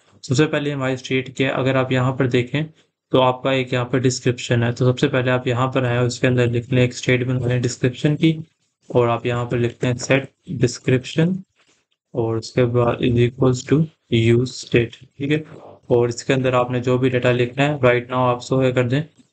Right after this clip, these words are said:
inverted कॉमर्स के अंदर लिख लें like, like this। और यहाँ पर आपका error आ रहा है, error इस वजह से आ रहा है क्योंकि आपने यहाँ पर state को ऊपर,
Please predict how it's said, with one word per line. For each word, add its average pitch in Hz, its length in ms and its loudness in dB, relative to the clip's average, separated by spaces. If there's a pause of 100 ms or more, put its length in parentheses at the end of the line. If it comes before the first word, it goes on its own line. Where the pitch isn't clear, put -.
inverted 120 440 4
कॉमर्स 117 340 0
के 123 80 -2
अंदर 113 160 2
लिख 113 240 0
लें 123 180 4
like, 117 320 2
like 113 320 0
this। - 360 -2
और 120 260 2
यहाँ 123 240 -4
पर 127 120 -2
आपका 123 260 0
error 131 260 2
आ 139 100 4
रहा 135 120 2
है, - 100 0
error 131 160 0
इस 127 180 -4
वजह 127 80 0
से 131 80 0
आ 127 100 4
रहा 127 100 2
है 131 60 2
क्योंकि 131 220 0
आपने 123 340 2
यहाँ 120 200 2
पर 127 120 2
state 123 420 -2
को 127 200 2
ऊपर, 135 300 -2